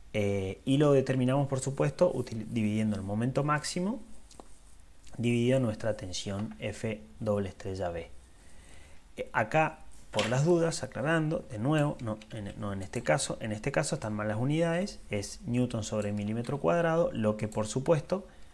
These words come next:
el momento resistente tiene que resultar en milímetros al cubo, unidad de longitud al cubo.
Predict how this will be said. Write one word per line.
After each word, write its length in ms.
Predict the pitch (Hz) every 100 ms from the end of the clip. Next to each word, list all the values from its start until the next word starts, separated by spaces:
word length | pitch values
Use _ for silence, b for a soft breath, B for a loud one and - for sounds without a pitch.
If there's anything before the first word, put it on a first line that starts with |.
| B B B -
el 60 | 101
momento 280 | 98 104
resistente 480 | 110 113 110 120 131
tiene 300 | 131 104 107
que 120 | 107
resultar 480 | 101 98 117 107 107
en 220 | 107 110 -
milímetros 800 | 117 101 98 104 107 110 113 -
al 200 | - 98
cubo, 260 | - 101 87
unidad 300 | 90 90 95
de 60 |
longitud 440 | 101 104 107 120 127 -
al 160 | 104
cubo. 340 | - 104 104